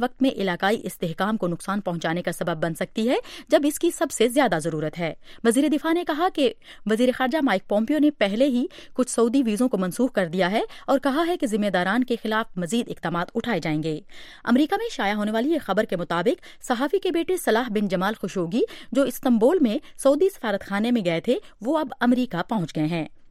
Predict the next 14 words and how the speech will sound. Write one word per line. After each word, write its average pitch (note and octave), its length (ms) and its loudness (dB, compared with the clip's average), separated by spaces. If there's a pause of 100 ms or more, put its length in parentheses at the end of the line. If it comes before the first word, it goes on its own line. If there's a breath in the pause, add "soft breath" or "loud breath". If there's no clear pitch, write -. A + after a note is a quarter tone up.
(120)
امریکہ B3 300 2
اور G#4 80 0
سعودی G#3 280 0
عرب A#3+ 140 0
کی A3 100 -2
دوہری G3 260 -2
شہریت F#3 640 -2
کے F3 180 -2
حامل F3 200 0
صلاح G3 360 -2
پر G3+ 160 0 (300 loud breath)
اس - 160 -2
ہفتے E4 220 -2
کے F#4+ 100 -2